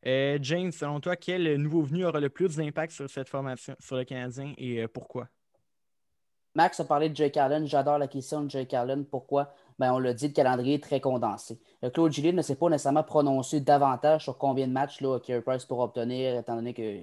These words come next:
Speaker 2: Jake Allen est là. Mais enfin, on a un auxiliaire de qualité. Pour moi, j'adore la, la, l'acquisition d'Allen. Sinon, Josh Anderson, pour le moment, on le fait jouer avec, euh, Suzuki et Drouin. Est-ce que Josh Anderson pourrait relancer un Drouin ?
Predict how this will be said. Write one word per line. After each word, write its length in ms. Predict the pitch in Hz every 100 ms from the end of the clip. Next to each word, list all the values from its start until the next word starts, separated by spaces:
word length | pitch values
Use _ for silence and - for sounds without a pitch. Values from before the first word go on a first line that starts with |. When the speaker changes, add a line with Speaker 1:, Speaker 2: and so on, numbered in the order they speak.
| 104 101
Speaker 2:
Jake 200 | 113 110
Allen 220 | 117 117
est 120 | 110
là. 180 | 123 147 - - _
Mais 120 | 139 143
enfin, 300 | 139 170 170
on 120 | 143
a 60 |
un 180 | 135 131
auxiliaire 340 | 127 123 135 135
de 60 |
qualité. 480 | 131 123 113 135 143 _ _
Pour 160 | 143 127
moi, 180 | 147
j'adore 320 | 131 123 131 135
la, 180 | 123
la, 160 | 117 104
l'acquisition 460 | 110 - 123 135 131
d'Allen. 460 | 120 113 120 151 - _
Sinon, 260 | - 196 180
Josh 260 | 185 185 180
Anderson, 640 | 156 147 175 190 185 139 -
pour 120 | 139 135
le 100 | 135
moment, 200 | 147 156
on 20 |
le 80 | 143
fait 160 | 135
jouer 200 | 123 147
avec, 200 | 139 127
euh, 280 | 135 123 120
Suzuki 500 | - 139 127 127 151
et 40 |
Drouin. 420 | 135 127 131 156 175 _ _ _ _ -
Est-ce 200 | 123 -
que 140 | 160
Josh 260 | 143 147 160
Anderson 360 | 143 135 156 147
pourrait 240 | 139 156
relancer 360 | 147 143 139 151
un 80 | 147
Drouin ? 360 | 135 135 151